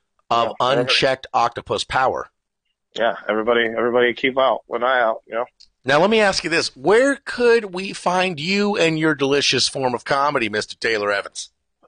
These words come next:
Speaker 2: Oh, uh, follow me on Instagram at Taylor Evans Comedy. Yeah, and that's about it. That's mostly what I use.
Speaker 1: And, and
Speaker 2: That's
Speaker 1: one
Speaker 2: okay.
Speaker 1: last, one last thing. Would, what would you recommend to anybody out there right now,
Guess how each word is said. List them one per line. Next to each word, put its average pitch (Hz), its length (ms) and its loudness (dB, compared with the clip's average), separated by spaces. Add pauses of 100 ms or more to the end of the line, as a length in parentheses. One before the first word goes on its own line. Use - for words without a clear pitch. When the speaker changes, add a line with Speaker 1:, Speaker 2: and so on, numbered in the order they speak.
(140)
Speaker 2:
Oh, 113 520 -10
uh, 127 280 4
follow 147 320 2
me 147 440 0
on 127 200 2
Instagram 139 580 -2
at 107 140 0 (200)
Taylor 135 300 2
Evans 127 320 -2
Comedy. 113 580 0 (500)
Yeah, 110 100 -6 (300)
and 127 100 -6
that's 131 140 -6
about 143 260 2
it. 113 220 2
That's - 280 -2
mostly 113 340 -2
what 117 120 4
I 120 80 4
use. 123 380 0 (240)
Speaker 1:
And, 139 220 -2
and 139 160 0
Speaker 2:
That's 139 100 -2
Speaker 1:
one 180 140 4
Speaker 2:
okay. 185 60 0
Speaker 1:
last, 160 360 0
one 151 180 -2
last 139 260 0
thing. 98 320 -2
Would, 135 340 0
what 156 280 -2
would 208 180 -6
you 180 120 -2
recommend 113 800 0 (180)
to - 180 -6
anybody 131 460 2
out 113 160 2
there 101 140 -2
right 101 200 -2
now, 90 360 -4